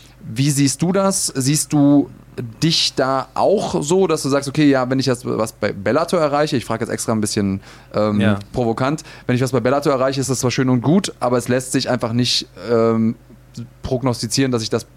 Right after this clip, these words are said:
Speaker 1: in der U F C auch schaffen würde, dann ähnlich.
Speaker 2: Das glaube ich nicht. Also ich glaube, vor allem die Federgewichtsdivision bei Bellator ist so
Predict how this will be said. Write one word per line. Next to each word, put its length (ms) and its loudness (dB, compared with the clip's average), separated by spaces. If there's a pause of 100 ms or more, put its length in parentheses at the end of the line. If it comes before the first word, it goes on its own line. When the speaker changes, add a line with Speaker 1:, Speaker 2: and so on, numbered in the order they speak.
(140)
Speaker 1:
in 80 -6
der 120 2
U 100 0
F 80 -4
C 120 -2
auch 140 -2
schaffen 340 -6
würde, 220 -4
dann 160 -4
ähnlich. 420 -8 (1300)
Speaker 2:
Das 160 -4
glaube 200 -2
ich 80 -10
nicht. 200 -6
Also 160 -6
ich 120 -6
glaube, 640 0
vor 220 -12
allem 320 -6
die 320 -4
Federgewichtsdivision 1040 -6
bei 80 -4
Bellator 540 -6
ist 260 -12
so 340 -6